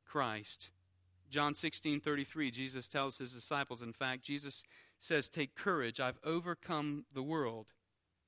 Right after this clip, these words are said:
God's people will enjoy security because Christ has conquered our enemy, sin and death. And in doing so,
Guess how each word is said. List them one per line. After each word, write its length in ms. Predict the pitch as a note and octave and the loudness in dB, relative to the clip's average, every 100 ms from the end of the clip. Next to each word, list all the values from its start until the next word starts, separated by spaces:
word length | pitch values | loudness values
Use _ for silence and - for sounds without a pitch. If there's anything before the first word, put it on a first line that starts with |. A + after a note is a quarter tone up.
| _ _ _ | _ _ _
God's 420 | G#3 A3+ G#3+ - | 8 10 10 6
people 420 | - C4+ B3+ F#3 E3+ | 6 8 10 8 8
will 220 | F#3 F#3 | 6 6
enjoy 260 | F3+ G3+ | 6 6
security 600 | F#3+ F#3 - - B3+ G#3+ | 6 2 2 6 6 6
because 440 | E3 F#3 A#3+ G#3 - - - | 4 6 10 10 8 -4 -8
Christ 440 | - A#3+ B3+ C4 - | 10 12 12 10 8
has 160 | G#3+ | 6
conquered 480 | - A#3+ A#3+ C4 A#3 | 8 6 8 6 6
our 200 | G#3 G3+ A3+ | 8 8 8
enemy, 420 | A3+ F#3 C#3 - - - | 6 8 6 4 -6 0
sin 640 | - - B3+ F3+ B2+ A2+ - - | 4 10 10 10 8 0 -4 6
and 240 | F#3 D#3+ | 6 10
death. 460 | A3 G3+ B2 - - - | 12 12 10 2 -10 4
And 140 | G#3+ A3 | 10 10
in 140 | G#3+ | 8
doing 480 | E3+ B3 D4 C#4+ B3 | 8 12 12 12 10
so, 380 | - F3+ E3 | 8 8 8